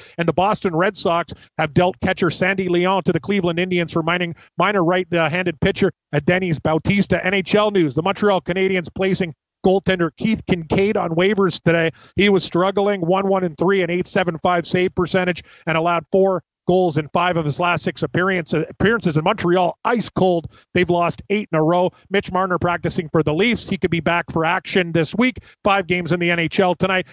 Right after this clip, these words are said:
Gabe and I'll go through 'em all. Here they are, though. Jersey at Buffalo Sabres, twenty cent favorite. Six is your total. Vegas minus one forty at the Rangers. Total six and a half. Seven thirty, Islanders minus two ten at Detroit. Five and a half. Saint Louis minus one thirty at Chicago. Eight thirty start. Total in that game, six.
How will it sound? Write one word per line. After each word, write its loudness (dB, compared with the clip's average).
Gabe 2
and 0
I'll 0
go 2
through 2
'em -2
all. 0
Here 2
they 0
are, -2
though. 2
Jersey 0
at -4
Buffalo 0
Sabres, -2
twenty -2
cent -2
favorite. 0
Six -2
is 0
your 0
total. 0
Vegas 0
minus -2
one 0
forty 2
at -2
the 0
Rangers. 0
Total 2
six -4
and 0
a -2
half. -4
Seven 2
thirty, 0
Islanders 0
minus -2
two 2
ten 0
at 0
Detroit. 0
Five 0
and -2
a -2
half. -4
Saint 0
Louis 4
minus -2
one 0
thirty 0
at -2
Chicago. 0
Eight -4
thirty -2
start. -2
Total 2
in -4
that -4
game, -6
six. -2